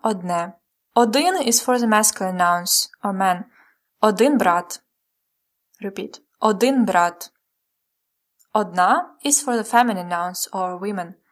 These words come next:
Одна сестра. Одне is for neuter nouns like summer, літо is neuter, so одне літо. That's why it is один брат,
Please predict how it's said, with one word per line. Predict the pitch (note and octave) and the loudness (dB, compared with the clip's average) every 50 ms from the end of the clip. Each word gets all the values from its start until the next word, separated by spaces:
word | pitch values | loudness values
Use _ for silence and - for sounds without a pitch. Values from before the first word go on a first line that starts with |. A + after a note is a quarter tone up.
| _ _ _ _ _ _ _ - | _ _ _ _ _ _ _ -2
Одна | G#3 G3+ F3+ F3 F#3+ G3 C4+ | -2 -2 0 2 2 4 4
сестра. | C#4 - A3+ G3+ - - - F#3+ F3+ F3 F#3 F#3+ - _ _ _ _ _ _ _ _ _ _ _ _ _ _ _ _ _ _ _ _ _ _ _ _ _ _ _ _ _ _ _ _ _ _ _ _ _ | 4 2 2 0 -2 0 2 0 0 0 0 -6 -16 _ _ _ _ _ _ _ _ _ _ _ _ _ _ _ _ _ _ _ _ _ _ _ _ _ _ _ _ _ _ _ _ _ _ _ _ _
Одне | A#3 A#3 G3+ F3+ F3+ F#3 F3+ G#3 C4+ F4 - - _ _ _ _ _ - | 0 0 0 -2 -4 -2 -2 -2 -2 -4 -6 -12 _ _ _ _ _ -4
is | C#4 C#4 - - | 0 0 0 2
for | - C4 B3+ | 2 2 2
neuter | A#3+ A#3 A#3 B3 C4+ C4+ - A3+ F#3+ F#3 F3+ | 4 4 2 2 0 -2 -4 -6 -6 -6 -4
nouns | F3 E3+ E3 - F#3+ - - - | -6 -6 -6 -6 -4 -4 -4 -2
like | G#3 G3 G3 F#3+ F#3+ F#3+ - _ _ _ _ _ _ | -2 -4 -4 -4 -6 -8 -16 _ _ _ _ _ _
summer, | - - - A#3 A3+ G#3+ G3+ F3+ F3+ F3 F3+ - _ _ - | 0 2 2 2 2 0 0 0 0 -2 -2 -6 _ _ -14
літо | G3 G3 G#3 G#3+ G#3+ G#3+ - F3 E3+ E3+ - - | -10 -6 -6 -6 -6 -4 -4 -4 -4 -4 -6 -10
is | G3+ F#3 - - - | -10 -10 -10 -10 -6
neuter, | A3+ G3 G3+ G3 G3+ - F3 F3 F#3 A#3 - | -4 -4 -4 -4 -4 -6 -6 -8 -8 -8 -4
so | - - - F#3 F#3 G3 - - - _ _ _ _ _ | -4 -2 -2 -2 -4 -6 -8 -12 -20 _ _ _ _ _
одне | A3 G#3+ F#3+ G3 G3+ G3+ G3+ G#3+ A3+ B3 B3+ - | 0 0 0 -2 0 0 2 2 2 0 -2 -6
літо. | G3+ F#3 F#3 F3+ F3+ _ - E3+ E3+ - _ _ _ _ _ _ _ _ _ _ _ _ _ _ _ _ _ _ _ _ _ _ _ _ _ _ _ _ _ _ _ _ _ _ _ _ _ _ _ _ _ _ _ _ - - - A#3 | -10 -10 -10 -10 -10 _ -8 -8 -8 -10 _ _ _ _ _ _ _ _ _ _ _ _ _ _ _ _ _ _ _ _ _ _ _ _ _ _ _ _ _ _ _ _ _ _ _ _ _ _ _ _ _ _ _ _ -20 -12 -4 0
That's | D4+ F4+ F#4+ F4 - D4 | 0 0 2 0 0 2
why | C#4 D4 D#4 D4 - - | 4 4 4 4 2 -2
it | A3 A3+ | -4 -2
is | A3 A3 - - - - | 0 2 0 0 0 -4
один | A3 G#3+ F#3+ A3 A3 A3+ G#3+ G3+ | -4 -4 0 0 0 0 0 -2
брат, | F3+ F#3 F3+ F3 F3+ G3+ D4 - | -2 -2 0 0 0 0 -2 -6